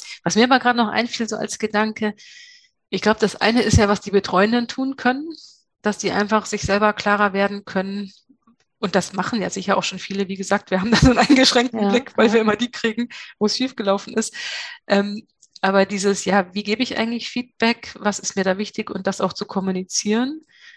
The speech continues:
Speaker 1: Dann auch die, die Promovierenden selber, dass sie eben gucken, was sie brauchen
Speaker 2: Mhm.
Speaker 1: und gucken, wie sie das eben auch gut kriegen können. Und ich habe aber grad auch noch mal überlegt, ähm,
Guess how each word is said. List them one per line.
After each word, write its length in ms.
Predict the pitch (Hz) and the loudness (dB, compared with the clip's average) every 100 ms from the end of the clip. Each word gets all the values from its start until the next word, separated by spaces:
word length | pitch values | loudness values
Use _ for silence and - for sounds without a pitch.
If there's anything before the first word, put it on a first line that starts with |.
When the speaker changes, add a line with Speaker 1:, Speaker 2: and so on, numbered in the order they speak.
| _ | _
Speaker 1:
Dann 180 | 196 208 | 0 2
auch 140 | 208 | 0
die, 300 | - 202 - | 0 -4 -4
die 120 | - 214 | -10 -8
Promovierenden 640 | - 202 190 208 202 190 | -2 -2 2 2 2 -2
selber, 500 | 190 185 220 247 254 _ _ _ - | 2 4 6 4 2 _ _ _ -4
dass 180 | 208 | -4
sie 100 | - | -2
eben 140 | 196 202 | -4 -2
gucken, 260 | 220 214 | -4 -2
was 140 | 196 190 | -4 -2
sie 100 | 196 | -6
brauchen 600 | - 185 196 202 208 202 - - - | -6 -4 -2 -2 -8 -8 -14 -20 -10
Speaker 2:
Mhm. 200 | 196 180 190 | -6 -4 -4
Speaker 1:
und 140 | 208 | -2
gucken, 320 | - - 208 | -2 -2 -4
wie 80 | 196 | -2
sie 120 | 202 | 0
das 200 | 202 190 | 2 0
eben 240 | 196 190 - | -2 -4 -4
auch 180 | 180 - | -4 -4
gut 200 | 196 - | -10 -6
kriegen 340 | - 214 247 | -6 -6 -8
können. 360 | - 233 254 262 _ - - - _ | -4 -4 -4 -10 _ -20 -20 -20 _
Und 160 | 202 | 0
ich 140 | 254 262 | 2 2
habe 140 | 262 | 2
aber 160 | 233 233 | 4 4
grad 200 | 226 - | 2 0
auch 140 | 185 | -2
noch 100 | 214 | 0
mal 160 | 214 208 | 0 0
überlegt, 520 | 202 202 214 - - - - _ _ _ _ _ - | 0 0 -2 -4 -18 -20 -20 _ _ _ _ _ 0
ähm, 480 | 196 196 190 180 | 2 0 -6 -10